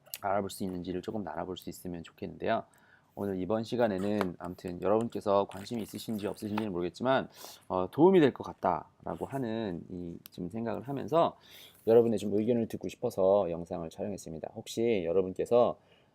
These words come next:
아, 그래, 브라이언 씨, 어, 혹시 그냥 영어 읽으실 수 있고 가서 직접 보시면은, 어, 관심 있으시면은 가서 그냥 읽어서 보셔도 되고, 혹시 여러분께서 관심이 있으신지 아닌지, 제가 좀 도와드릴 수 있는 부분이 있는지 없는지,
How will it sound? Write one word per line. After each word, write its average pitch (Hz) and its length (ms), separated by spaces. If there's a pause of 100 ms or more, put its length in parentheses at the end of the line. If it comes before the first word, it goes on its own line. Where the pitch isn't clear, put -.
(140)
아, 117 200
그래, 101 340
브라이언 113 240
씨, 98 280 (440)
어, 87 380 (260)
혹시 - 240
그냥 127 200
영어 107 300
읽으실 107 360
수 - 140
있고 101 420
가서 92 180
직접 - 360
보시면은, 104 640 (440)
어, 85 400
관심 98 260
있으시면은 92 600
가서 - 200
그냥 90 200
읽어서 92 280
보셔도 95 320
되고, 120 440 (360)
혹시 - 380
여러분께서 123 500
관심이 101 480
있으신지 104 480
아닌지, 87 480 (140)
제가 - 180
좀 196 140
도와드릴 104 380
수 - 120
있는 101 180
부분이 101 380
있는지 117 300
없는지, 95 500